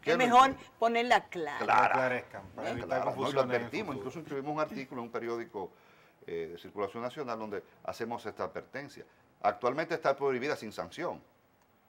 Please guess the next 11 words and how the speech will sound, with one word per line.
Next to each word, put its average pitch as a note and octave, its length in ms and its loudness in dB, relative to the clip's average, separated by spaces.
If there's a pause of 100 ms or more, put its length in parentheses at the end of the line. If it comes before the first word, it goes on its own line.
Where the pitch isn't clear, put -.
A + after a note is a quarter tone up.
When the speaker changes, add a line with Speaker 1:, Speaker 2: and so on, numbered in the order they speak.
Speaker 1:
Entonces, - 260 -14
¿por G3 240 -10
qué? F3+ 200 -4
Porque C#3+ 360 -10 (380)
si D3 140 -10
bien G#3 120 -4
es - 80 -8
cierto F3 260 -6
que D3 80 -2
las A#2 100 0
empresas, G2+ 580 -8